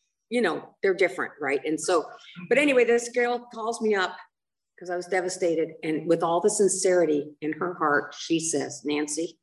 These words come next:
I have an unregistered gun and I would be happy to come over and shoot the dog that killed your dog." And I'm like, "This is my people right here. These are my people." Woo! Right?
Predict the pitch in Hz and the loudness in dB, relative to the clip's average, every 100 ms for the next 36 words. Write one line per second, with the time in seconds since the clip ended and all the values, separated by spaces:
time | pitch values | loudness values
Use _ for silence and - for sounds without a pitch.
0 | _ _ _ _ _ _ _ _ _ _ | _ _ _ _ _ _ _ _ _ _
1 | 160 180 175 165 160 165 170 190 - 208 | -4 0 2 2 2 2 2 2 0 -2
2 | 175 - 147 151 151 - _ _ - 165 | -2 -4 -4 -6 -10 -20 _ _ -6 0
3 | 165 170 170 202 165 185 185 151 - - | 2 2 2 2 2 -4 -2 -4 -6 -12
4 | - - 196 180 180 180 170 - - 190 | -8 0 4 6 6 4 4 2 2 2
5 | - 170 175 156 156 - - _ - 156 | 2 0 0 -2 -8 -12 -20 _ 0 0
6 | - 175 170 170 151 143 139 - - - | 4 4 4 2 2 2 2 -2 -6 0
7 | 165 170 - - - 480 480 285 254 247 | 4 4 4 2 4 6 6 4 2 2
8 | 240 311 262 247 220 208 208 262 277 269 | 0 -2 -4 -4 0 0 0 2 4 4
9 | - 427 494 - - 370 370 466 370 - | 4 4 4 2 2 0 0 0 0 0
10 | - - - - - 554 659 508 392 - | -2 -2 -6 -6 0 2 4 2 0 -8
11 | - 262 311 | -10 -8 -8